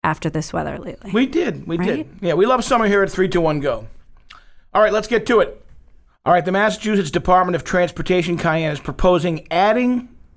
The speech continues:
Speaker 2: and or moving several highway ramps, reconfiguring rotaries. Seems like they just did this not that long ago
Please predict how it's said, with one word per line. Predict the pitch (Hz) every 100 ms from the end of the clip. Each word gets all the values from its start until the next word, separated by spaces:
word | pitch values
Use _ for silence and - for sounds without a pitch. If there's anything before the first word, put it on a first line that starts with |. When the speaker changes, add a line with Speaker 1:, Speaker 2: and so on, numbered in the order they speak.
| _
Speaker 2:
and | 175 170
or | 156
moving | 175 185 151
several | 170 160
highway | 151 - 180 180 180
ramps, | 151 160 160 160
reconfiguring | - 185 196 170 - 180 175 170 151
rotaries. | 156 160 156 143 - - - -
Seems | - 339 466 311
like | 262 196
they | 208
just | 156 226 247 - 165
did | 147 277 294
this | 165 143 - - - - - - - -
not | 143 220 -
that | 262 202
long | 214 254
ago | 240 170 160